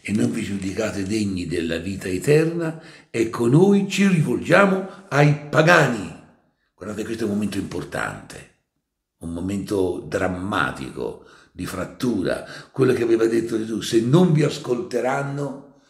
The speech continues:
scuotete la polvere dai vostri piedi e andate altrove." E qui c'è una, l'ennesima citazione biblica. Guardate che cosa succede,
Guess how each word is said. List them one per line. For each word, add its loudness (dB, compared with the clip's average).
scuotete -4
la -8
polvere -6
dai -6
vostri -12
piedi -8
e -14
andate -8
altrove." -14
E 10
qui -2
c'è -4
una, -8
l'ennesima -6
citazione -6
biblica. -8
Guardate 4
che 4
cosa 0
succede, 0